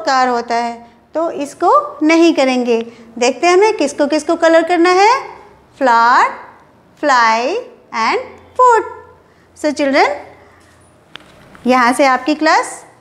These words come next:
ये वाला chapter over होता है। अब आपकी जो ये workbook है इनमें भी काम करना है, तो page number ट्वेंटी फ़ाइव and page number ट्वेंटी सिक्स आपने work करके WhatsApp group पे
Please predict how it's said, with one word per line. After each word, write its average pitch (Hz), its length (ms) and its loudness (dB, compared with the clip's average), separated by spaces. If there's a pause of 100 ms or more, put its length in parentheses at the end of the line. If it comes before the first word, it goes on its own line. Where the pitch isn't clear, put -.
(140)
ये 240 100 -4
वाला 233 180 0
chapter 294 380 -2
over 427 260 2
होता 415 260 2
है। 349 260 2 (360)
अब 220 80 -6
आपकी 233 280 -4
जो 269 80 -4
ये 269 140 -2
workbook 247 560 0
है 427 100 4 (240)
इनमें 240 240 -2
भी 349 100 2
काम 370 280 4
करना 381 240 4
है, 415 280 2 (380)
तो 359 200 2 (340)
page 240 200 2
number 262 240 -2
ट्वेंटी 262 260 0
फ़ाइव 381 320 2
and 262 260 -2
page 254 200 0
number 370 340 2
ट्वेंटी 427 260 2
सिक्स 381 380 -2 (180)
आपने 233 260 -4
work 247 280 -2
करके 330 360 4 (560)
WhatsApp 233 280 -4
group 269 240 -2
पे 494 140 2